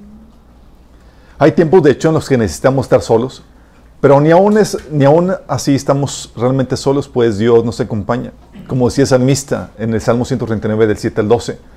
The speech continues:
"¿A dónde podría alejarme de tu espíritu? ¿A dónde podría huir de tu presencia? Si subiera al cielo, ahí estás tú. Si tendiera mi lecho en el fondo del abismo, también estás ahí. Si me elevara sobre las alas del alba, o me estableciera en los extremos del mar,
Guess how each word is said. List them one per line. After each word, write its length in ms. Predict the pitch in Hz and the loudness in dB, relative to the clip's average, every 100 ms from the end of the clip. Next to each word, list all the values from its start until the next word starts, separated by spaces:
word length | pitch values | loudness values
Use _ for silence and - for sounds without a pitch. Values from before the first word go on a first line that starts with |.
| - - - | -20 -20 -10
"¿A 80 | - | 2
dónde 200 | 135 175 | 4 4
podría 300 | 185 160 143 | 4 4 6
alejarme 460 | 151 135 139 131 131 | 4 2 2 2 2
de 120 | 127 | 0
tu 80 | 127 | 0
espíritu? 500 | 117 - 123 135 - - _ _ - - | -10 -6 -8 -8 -18 -20 _ _ -20 -2
¿A 60 | |
dónde 160 | 120 143 | 2 2
podría 320 | 143 127 127 | 4 4 6
huir 280 | 127 131 147 | 6 4 2
de 80 | 143 | 0
tu 120 | 127 | -2
presencia? 540 | 120 107 131 139 - - - _ | -6 -4 -6 -6 -12 -16 -20 _
Si 100 | - | -8
subiera 400 | 131 143 165 196 | 0 4 4 4
al 100 | 214 | 2
cielo, 420 | 202 143 147 139 117 - 104 | -2 0 0 -2 -8 -12 -8
ahí 80 | |
estás 260 | 107 - - | -6 -8 -12
tú. 200 | - - - _ - - | -14 -16 -18 _ -20 -20
Si 140 | - 139 | -4 0
tendiera 280 | 123 147 | 4 4
mi 120 | 151 139 | 4 4
lecho 340 | 127 139 - | 4 2 -2
en 80 | 123 | -2
el 80 | 110 | -2
fondo 280 | 123 120 | -2 0
del 100 | 123 | 2
abismo, 320 | 113 117 117 113 | 2 0 -6 -8
también 380 | 101 101 110 113 | -6 -4 -4 -8
estás 280 | - 110 | -4 -4
ahí. 240 | 104 107 - - - _ - - | -4 -8 -10 -20 -20 _ -20 -6
Si 80 | 143 | 0
me 80 | 143 | 4
elevara 320 | 135 131 170 | 4 4 0
sobre 240 | 165 156 | 0 2
las 220 | 143 127 | 2 2
alas 260 | 127 123 110 | 2 2 0
del 160 | 104 104 | 0 2
alba, 300 | 104 113 113 - - | 0 -2 -12 -20 -6
o 80 | 123 | 0
me 100 | 123 | 0
estableciera 880 | 120 - 135 120 117 107 127 131 135 | -2 -4 0 0 0 0 0 2 0
en 60 | |
los 140 | 120 127 | -2 -6
extremos 380 | - 131 127 | -2 0 0
del 140 | 120 107 | -2 -2
mar, 280 | 107 113 | -2 -4